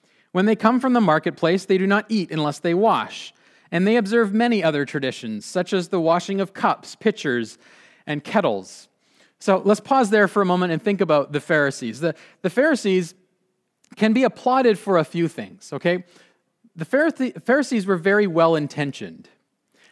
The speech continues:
They, they were very concerned about purity, about holiness, about following God in a, a matter that, a manner that was worthy of God's purity and God's holiness. And so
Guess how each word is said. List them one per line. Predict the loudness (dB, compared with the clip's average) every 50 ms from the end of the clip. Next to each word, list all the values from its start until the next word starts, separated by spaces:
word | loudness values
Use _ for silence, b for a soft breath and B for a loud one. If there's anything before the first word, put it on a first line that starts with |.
| b b -2
They, | 0 2 2 2
they | 0 0 2 2
were | 4 2 2
very | 2 2 2 2 2 0
concerned | 0 0 -2 -2 -2 -2 0 0 2 2 2
about | 2 2 0 0 -2 -4
purity, | -8 -6 0 2 2 4 4 2 0 0
about | 0 0 0 0 -2
holiness, | -2 -2 0 2 2 2 2 0 -2 -4 -4 -4
about | -2 0 2 0 0 -2
following | -2 0 2 2 4 2 2 2 0 -2 -2 0
God | 0 2 2 2 0 -2 -4
in | -6 -6 -4 -4
a, | -4 -4 -6 -6
a | -6 -6
matter | -4 -2 -2 0 0 0 0 0 0
that, | 0 0 0 -2 -2
a | -4 -4
manner | -2 0 0 2 2 2
that | 2 2 2 2
was | -2 -4 -6
worthy | -8 -4 0 2 2 2 0 0 -4 -6
of | -6 -8 -6
God's | -4 -2 -2 -2 -2 -4 -6 -10 -16 b b b b b b b _
purity | -20 -10 -4 -2 0 0 0 -2 -2 -4 -4
and | -6 -6 -4
God's | -4 -4 -6 -6 -10
holiness. | -10 -10 -8 -8 -8 -8 -10 -14 -18 -20 _ _ _ _ _ _ _ _ _ _ _ _ _ _ _ _ _ _ _ _ _ _ _ _ _ -4
And | -2 -2 0
so | 2 4 4 4 4 2 0 b